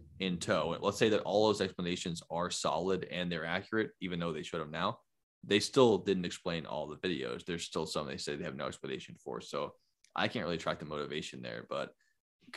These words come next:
color me still highly suspicious about the whole thing one way or the other. I don't know if they're trying to cover up alien activity, but I do know that there's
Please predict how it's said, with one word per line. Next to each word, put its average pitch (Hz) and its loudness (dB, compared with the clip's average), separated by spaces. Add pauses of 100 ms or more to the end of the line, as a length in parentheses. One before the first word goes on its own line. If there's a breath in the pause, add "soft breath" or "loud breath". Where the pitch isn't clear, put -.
color 127 2
me 107 0
still 90 0
highly 82 0
suspicious 82 -8
about - -6
the - -18
whole 53 -10
thing 58 -6
one 62 -12
way 65 -8
or 60 -10
the 57 -6
other. 53 -8 (280)
I 104 4
don't 117 4
know 113 6
if 107 4
they're 95 0
trying 82 -2
to 76 -6
cover 80 0
up 73 -6
alien 73 -4
activity, 76 -4 (420)
but 67 -2
I 80 4
do 101 2
know 95 2
that 80 -2 (220)
there's 90 2